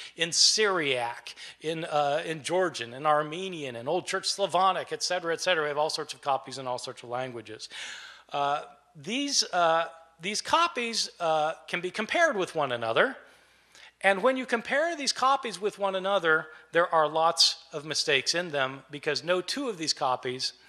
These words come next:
are exactly alike in their wording. How old are these copies that we have? Well, uh, the oldest copy that we have of any book of the New Testament is actually a little fragment that was discovered in Egypt.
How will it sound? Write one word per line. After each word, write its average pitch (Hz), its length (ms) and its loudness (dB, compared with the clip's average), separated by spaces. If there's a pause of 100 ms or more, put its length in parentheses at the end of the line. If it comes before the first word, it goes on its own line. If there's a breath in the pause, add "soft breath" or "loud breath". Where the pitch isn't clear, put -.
(240 soft breath)
are 139 160 0
exactly 135 520 0
alike 131 500 0
in 135 100 -12
their 139 140 -4
wording. 131 480 -2 (1700 loud breath)
How 320 200 8
old 302 180 6
are 170 120 4
these 139 180 -4
copies 113 400 0
that 135 160 -8
we 123 120 -8
have? 104 380 -10
Well, 151 380 0 (340 loud breath)
uh, 175 220 4
the 196 220 -8
oldest 349 520 6
copy 240 440 0
that 208 160 -2
we 190 100 -2
have 131 320 2
of 139 220 -8
any 302 260 4
book 175 420 0
of 147 120 -10
the 160 80 -8
New 185 140 -6
Testament 156 520 -2
is 165 240 -6
actually 277 540 2
a 170 60 0
little 262 260 0
fragment 190 560 0
that 185 100 -8
was 175 140 -10
discovered 165 440 -2
in 147 120 -8
Egypt. 127 400 -10